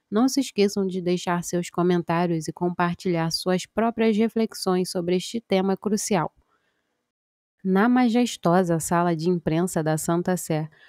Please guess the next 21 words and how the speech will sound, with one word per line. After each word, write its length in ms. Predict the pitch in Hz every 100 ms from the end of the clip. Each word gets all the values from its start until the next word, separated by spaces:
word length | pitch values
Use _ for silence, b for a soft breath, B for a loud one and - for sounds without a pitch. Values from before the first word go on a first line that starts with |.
| b _
foi 220 | - 196
revelada 580 | 214 190 202 180 190 185
a 20 |
impactante 680 | 175 180 175 - 180 190 190
mensagem 720 | 196 208 - 175 185 185 170
do 100 | 165
Papa 320 | 156 160 165
Francisco 720 | 151 190 220 - 196 196 208
para 220 | 190 190
o 40 | 196
Dia 220 | 180 196
Mundial 500 | 196 214 202 196 185
da 140 | 185
Paz 380 | 180 - 160 170
de 100 | 160
dois 260 | 151 165 160
mil 200 | 165 175
e 20 |
vinte 220 | 165 165
e 60 | -
quatro, 460 | 160 160 - -